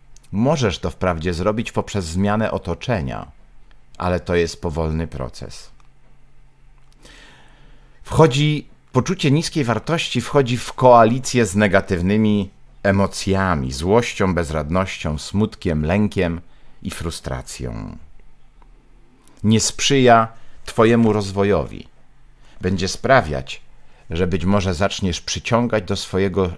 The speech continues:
życia jeszcze gorszych ludzi i gorsze wydarzenia.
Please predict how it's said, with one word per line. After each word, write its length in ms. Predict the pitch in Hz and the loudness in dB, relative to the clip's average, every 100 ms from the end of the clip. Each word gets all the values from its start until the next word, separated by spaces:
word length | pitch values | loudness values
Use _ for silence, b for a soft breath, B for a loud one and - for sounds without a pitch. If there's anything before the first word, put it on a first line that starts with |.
| - | -8
życia 500 | 82 92 - 73 57 - - b b b b | -4 -2 -2 -4 -6 -8 -20 b b b b
jeszcze 280 | 78 - 76 | -8 -6 -4
gorszych 440 | 82 85 - 113 | -2 -2 -4 -4
ludzi 380 | 110 117 117 131 - - - - | -2 -2 -4 -10 -14 -20 -20 -12
i 100 | - | -6
gorsze 380 | 87 87 78 - | -2 0 -2 -4
wydarzenia. 600 | 78 80 80 76 62 50 | -6 -4 -4 -4 -8 -10